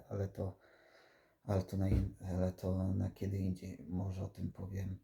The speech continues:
Słuchajcie, mm, jest wiado-, wiadomo, słuchajcie, ja pamiętam, że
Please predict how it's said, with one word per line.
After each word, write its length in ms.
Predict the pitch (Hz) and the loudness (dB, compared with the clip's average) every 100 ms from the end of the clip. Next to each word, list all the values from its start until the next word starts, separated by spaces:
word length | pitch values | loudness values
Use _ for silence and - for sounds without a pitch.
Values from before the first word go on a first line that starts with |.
| _ - - - _ | _ -20 -20 -20 _
Słuchajcie, 640 | - 104 104 101 104 104 104 | 0 2 2 2 4 4 2
mm, 460 | 107 104 104 104 104 - - - | -2 0 2 0 -2 -10 -16 -4
jest 220 | 107 104 | 0 2
wiado-, 320 | 104 104 110 - - | 4 4 2 -2 -4
wiadomo, 520 | 101 107 110 110 - - - | 2 4 6 4 2 -6 -18
słuchajcie, 480 | - 110 107 104 92 | -2 4 4 4 0
ja 220 | 95 110 | 4 4
pamiętam, 680 | 110 - 104 107 107 110 107 | 4 4 4 4 4 0 0
że 420 | 104 104 101 98 | 0 2 2 2